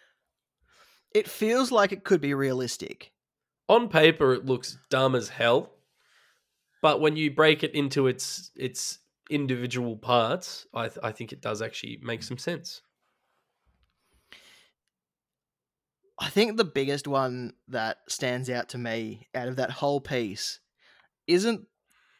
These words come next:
Speaker 1: the pick seven, isn't the Isaac Rankin, it's Jack Bowes. Does he want to go to South Australia? He hasn't actually requested a trade to a specific destination. You just know he wants a trade.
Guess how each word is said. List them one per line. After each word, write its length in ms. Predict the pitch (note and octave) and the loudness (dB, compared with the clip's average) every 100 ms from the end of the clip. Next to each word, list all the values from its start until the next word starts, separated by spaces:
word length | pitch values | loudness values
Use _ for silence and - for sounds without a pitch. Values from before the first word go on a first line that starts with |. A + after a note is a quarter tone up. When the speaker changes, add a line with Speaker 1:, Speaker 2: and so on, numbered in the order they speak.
| - | -10
Speaker 1:
the 80 | - | -6
pick 200 | D3 - | -6 -4
seven, 580 | - B2+ G2+ G#2+ C3+ - | 0 0 -2 -12 -12 -6
isn't 320 | D3+ F#3+ C3+ | -4 -2 -2
the 120 | D#3 | 0
Isaac 300 | C#3 C#3 C3 | 2 2 0
Rankin, 580 | B2+ B2 B2+ G2+ G#2 C3+ _ _ _ _ - | -2 -4 -6 -10 -10 -14 _ _ _ _ -12
it's 160 | C#3+ - | -10 -4
Jack 320 | E3 F3+ - | -4 -2 -2
Bowes. 500 | C3 A2+ F2 - - _ _ _ _ | 0 0 -4 -14 -16 _ _ _ _
Does 140 | E3 | -8
he 120 | A#3 | -6
want 300 | A3+ E3+ D#3+ | -4 -2 -4
to 80 | F#3 | -4
go 200 | D#3 D#3 | 0 0
to 180 | D3 C3+ - _ | 0 -2 -8 _
South 280 | - D3+ C#3+ | -6 -6 -6
Australia? 500 | C3 B2 A#2+ C#3 G3 | -6 -4 -2 -4 -4
He 120 | G3+ | -2
hasn't 320 | G#3+ C4 C#4 - - - - | 0 0 -2 -10 -20 -16 -4
actually 600 | D#3 - F#3 D#3 C3+ B2 _ - | -4 0 0 2 0 -4 _ -8
requested 640 | C#3+ - D3+ C#3+ D3+ C#3 | -6 0 -2 0 -2 -2
a 40 | C3 | -2
trade 460 | - C3+ C3 B2+ - | -2 0 0 -2 -8
to 220 | - C3 | -4 0
a 80 | B2+ | 0
specific 440 | B2 B2 - A#2 G2+ | -2 -8 -8 -8 -10
destination. 500 | A#2+ A#2+ A#2 B2 A2+ | -10 -6 -6 -6 -6
You 100 | A2+ | -8
just 160 | D#3+ | -4
know 160 | F3 D#3 | -2 0
he 100 | C3+ | 0
wants 200 | B2+ A2 | -2 -6
a 60 | G#2 | -8
trade. 420 | B2 A2+ - | -8 -8 -8